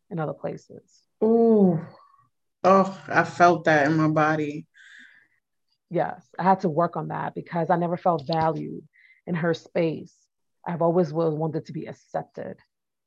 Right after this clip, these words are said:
Speaker 1: And where that
Speaker 2: Yeah.
Speaker 1: come from? That came from the little girl that has been wounded her whole life. And so that's where it really came for me, where I had to take that little girl and speak to her. And this training really came from my therapist, thank God, because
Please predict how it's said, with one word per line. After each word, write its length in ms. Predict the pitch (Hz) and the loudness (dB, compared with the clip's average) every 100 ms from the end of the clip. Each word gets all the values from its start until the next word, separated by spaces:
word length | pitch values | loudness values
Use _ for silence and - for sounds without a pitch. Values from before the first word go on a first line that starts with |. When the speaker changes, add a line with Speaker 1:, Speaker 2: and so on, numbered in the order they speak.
| - | -10
Speaker 1:
And 160 | 170 | -4
where 160 | 165 170 | 0 4
that 160 | 170 165 | 4 2
Speaker 2:
Yeah. 60 | |
Speaker 1:
come 180 | - 185 | 0 -4
from? 340 | - 151 160 156 | -4 -12 -10 -8
That 140 | 151 | -10
came 240 | - 170 | -8 -8
from 240 | 165 165 156 | -8 -8 -6
the 80 | 156 | -4
little 220 | 165 165 | -4 -4
girl 260 | 143 170 156 | -6 -6 -6
that 140 | 151 | -8
has 220 | 156 151 | -8 -10
been 220 | - 151 147 | -10 -14 -8
wounded 460 | 180 175 151 156 - - | -6 -4 -6 -12 -16 -16
her 100 | 143 | -10
whole 200 | 151 156 | -4 -2
life. 420 | 156 160 - - - _ _ _ _ _ | -2 -2 -4 -16 -20 _ _ _ _ _
And 140 | 175 | -8
so 100 | 175 | -2
that's 280 | 165 170 170 | 2 2 2
where 200 | 185 160 | 0 0
it 80 | 156 | 0
really 220 | 165 165 | -2 -4
came 340 | - 175 160 160 | -4 -8 -8 -8
for 160 | 160 | -10
me, 220 | 156 156 | -8 -6
where 160 | 151 147 | -4 -4
I 60 | 147 | -2
had 200 | 160 - | -4 -4
to 100 | 151 | -14
take 240 | - 165 | -10 -6
that 160 | 160 151 | -4 -4
little 160 | 160 | -6
girl 480 | 143 165 170 160 170 _ _ _ _ _ | -8 -8 -6 -6 -10 _ _ _ _ _
and 140 | - 165 | -12 -10
speak 240 | 220 233 | -8 -8
to 80 | 190 | -6
her. 460 | 165 156 151 151 - _ _ _ - | -4 -2 -2 -4 -8 _ _ _ -8
And 240 | 175 180 | -4 -2
this 180 | 220 302 _ _ | -2 -4 _ _
training 520 | - - 170 202 226 175 | -12 -4 0 2 2 2
really 180 | 170 165 | 2 0
came 180 | 175 | -4
from 100 | 165 | -8
my 100 | 143 | -10
therapist, 460 | 131 147 139 - 139 | -8 -6 -8 -10 -16
thank 160 | 156 151 | -18 -14
God, 220 | - - - | -12 -12 -14
because 480 | - - 151 - | -20 -14 -12 -12